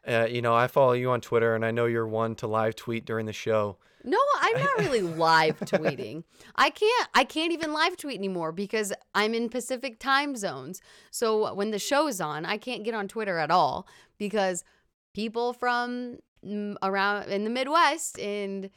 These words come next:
Speaker 2: on the East Coast are tweeting out all these things, and I'm like, "Pacific time zone, why do you keep doing this to me?"
Speaker 1: <laughs>
Speaker 2: But
Speaker 1: The Twitter sphere and its issues, okay, and its problems, hard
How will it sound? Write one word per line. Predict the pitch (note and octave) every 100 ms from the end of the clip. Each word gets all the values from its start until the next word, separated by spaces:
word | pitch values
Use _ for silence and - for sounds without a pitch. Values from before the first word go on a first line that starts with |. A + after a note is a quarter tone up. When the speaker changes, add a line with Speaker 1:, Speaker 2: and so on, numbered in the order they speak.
| _ _ _
Speaker 2:
on | - G3+
the | A3+
East | C4 -
Coast | D4+ C#4+ G#3
are | G3
tweeting | - - G#3+ A#3+ A#3+
out | A#3
all | A3+
these | A#3 A3+
things, | C#4 B3+ A#3 A3+
and | G#3
I'm | G3
like, | G3 F#3 - -
"Pacific | A#3+ - D#4 D#4
time | D4 D4
zone, | C#4 A3+ D#3+ D#3
why | E3 B3 C#4
do |
you | C#4
keep | C#4 A#3+
doing | C4+ B3+
this | A3 -
to |
me?" | F3+ C#3 G3+ F3 _ _
Speaker 1:
<laughs> | D3 G3 C#3+ - - - _ - - - - G#3+ - A3+ - _ _ - - - - -
Speaker 2:
But | F#3 D#3+
Speaker 1:
The | -
Twitter | - C#3+ D#3 C3+
sphere | - A#2 G#2+ G#2
and | G2
its | G#2+ - F2+
issues, | B2 B2+ G#2+ F#2 F#2
okay, | G2+ - A2
and | G#2
its | F#2+
problems, | - A2+ A2 - A3+ C#3 -
hard | - C#3 A#2+ G2